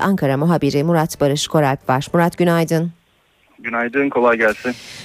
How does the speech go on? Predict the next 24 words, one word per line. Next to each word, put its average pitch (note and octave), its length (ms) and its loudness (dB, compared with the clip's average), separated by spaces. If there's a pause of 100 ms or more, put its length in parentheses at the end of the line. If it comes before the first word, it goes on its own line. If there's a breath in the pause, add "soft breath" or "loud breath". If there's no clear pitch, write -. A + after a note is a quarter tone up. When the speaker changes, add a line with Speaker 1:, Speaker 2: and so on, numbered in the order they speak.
Speaker 1:
Ee, F3+ 220 2
teşekkür F#3+ 400 0
ediyoruz. G#3 480 2
Size F#3+ 340 -2
de G3 80 0
kolay F#3+ 360 0
gelsin. G3 500 0
Bugün, A#3 380 0
e, G3 260 2
özellikle G#3 580 0
yoğun G3+ 480 2
bir G3 260 0
gün G3+ 220 2
sizi G3 320 -2
bekliyor F3+ 420 2
Ankara F3+ 360 0
muhabirlerini. F3+ 880 0
Zira G3 480 0
başkentte, F#3 680 0
e, F3 420 2
mecliste F#3+ 560 0
grup A#3 240 0
toplantıları F3 720 0
var C4+ 220 0